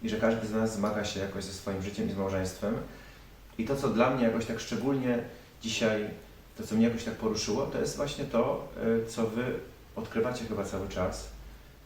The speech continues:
że kiedy pomieszają się priorytety w życiu, to wtedy niestety,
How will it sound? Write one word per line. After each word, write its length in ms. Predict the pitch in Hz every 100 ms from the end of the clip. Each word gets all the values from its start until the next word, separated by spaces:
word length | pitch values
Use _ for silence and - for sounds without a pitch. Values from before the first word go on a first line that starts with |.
| - - - -
że 320 | 98 104 104 -
kiedy 280 | 113 113 104
pomieszają 540 | 120 113 - 127 123
się 140 | -
priorytety 720 | 110 - 110 107 101 92 113 - - - -
w 40 | 95
życiu, 260 | 101 - 135 -
to 60 |
wtedy 440 | - 110 110 113 117 - - -
niestety, 380 | - - -